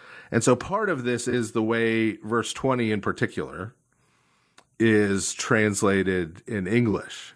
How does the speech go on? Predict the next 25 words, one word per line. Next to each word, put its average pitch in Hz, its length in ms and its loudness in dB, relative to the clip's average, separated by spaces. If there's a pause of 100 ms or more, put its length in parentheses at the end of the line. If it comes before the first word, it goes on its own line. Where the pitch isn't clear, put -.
(160)
That's 90 220 -2
where 101 100 2
Jesus 98 360 -2
says 101 220 2
to 104 80 -6
them, 92 240 0 (580)
"Whose," 135 520 2
as 104 240 2
it 107 160 2
was 104 260 0
in 98 100 2
English, 98 380 0
"likeness 117 560 2
and 104 100 0
inscription 98 560 0
is 80 200 -8
this?" - 400 -16 (1120)
The 101 80 0
word 139 240 4
that's 131 200 2
used 123 220 2
for 104 160 2
likeness 107 500 0
there 98 240 2
is 87 220 -4